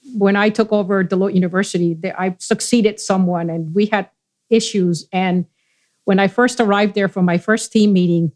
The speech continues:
you know, the, we had a P M O and there were a thousand pages and this was over-engineered, like consultants over-engineer everything. And I said, "Look, we have to open by this date." And there were some financial reasons why we had to open by this date. And I used the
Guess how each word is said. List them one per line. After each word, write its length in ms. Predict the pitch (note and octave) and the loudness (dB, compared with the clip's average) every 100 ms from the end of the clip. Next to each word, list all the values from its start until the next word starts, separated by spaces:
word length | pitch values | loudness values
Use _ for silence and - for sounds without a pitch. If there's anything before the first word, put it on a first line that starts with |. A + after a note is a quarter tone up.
| _ | _
you 240 | F#3 F#3 | -2 0
know, 220 | F#3 F3 D#3+ | 2 0 -2
the, 120 | F#3 | -4
we 260 | G3 G3+ | -2 0
had 240 | G#3+ A3 G3 | 0 0 -2
a 60 | |
P 200 | F3+ B3 | 0 0
M 140 | A#3 G#3 | 2 2
O 340 | A3 G#3+ G3+ | 2 2 0
and 320 | F#3 E3+ F3 | -2 -4 -4
there 100 | F3+ | -2
were 200 | G#3 F3+ | 0 -2
a 60 | F3 | -4
thousand 520 | - F#3 F#3+ G3+ F#3 - | -2 0 0 -2 -4 0
pages 420 | G3+ F#3+ F#3+ F3 | 0 0 -2 -6
and 240 | E3+ F3 E3 _ _ - | -8 -10 -14 _ _ -6
this 200 | F#3 F#4+ | 0 0
was 160 | B3+ - - | 0 -2 0
over-engineered, 800 | A#3+ A3 G#3+ G#3 G3 F#3+ G#3+ | 0 0 2 2 2 0 0
like 180 | F#3 E3+ | 0 -4
consultants 500 | - F3 G3+ F#3+ G3+ _ - | -6 -4 -4 -2 -4 _ -4
over-engineer 640 | G#3 G#3+ A3 G#3+ A3 A3 G#3+ | -2 0 0 0 0 -2 -2
everything. 360 | A3 A3+ C4+ _ _ _ _ _ _ _ _ _ _ _ - | -4 -4 -6 _ _ _ _ _ _ _ _ _ _ _ -2
And 100 | G#3+ | 0
I 60 | |
said, 320 | A3 B3 A#3 | 0 0 0
"Look, 360 | A#3+ A#3+ F#3 - - | 2 0 -2 -14 -4
we 180 | G3 A#3+ | 2 2
have 220 | B3+ B3+ | 0 -2
to 100 | A3+ | -2
open 320 | A3 A3+ A3 F3 | 0 0 0 -2
by 160 | F3+ | -2
this 280 | F3+ F#3 - | 0 -2 -4
date." 340 | - E3+ D3+ - | -4 -2 -2 -6
And 220 | F#3 F3 E3+ | -4 -2 0
there 120 | F#3 | -2
were 80 | F#3 | -2
some 260 | - G#3 | -4 -6
financial 540 | G3 F#3 G3 F#3+ F#3 - | -2 0 0 0 -6 -8
reasons 460 | D#3+ F#3 G3 F3+ E3 | -2 0 0 -2 -2
why 160 | F3 E3+ | -2 -2
we 140 | F3 | 0
had 180 | F#3 D#3+ | -2 -2
to 60 | F3 | -4
open 300 | F#3 F3+ E3 | -4 -4 -6
by 180 | F3 | -4
this 240 | D#3+ E3+ - | -6 -8 -8
date. 280 | F3+ F3 F3 | -4 -4 -4
And 140 | F#3 | -4
I 60 | F#3 | -2
used 440 | F#3+ A3+ C#4+ - | 0 2 0 -2
the 220 | F#3+ F3 | -2 -2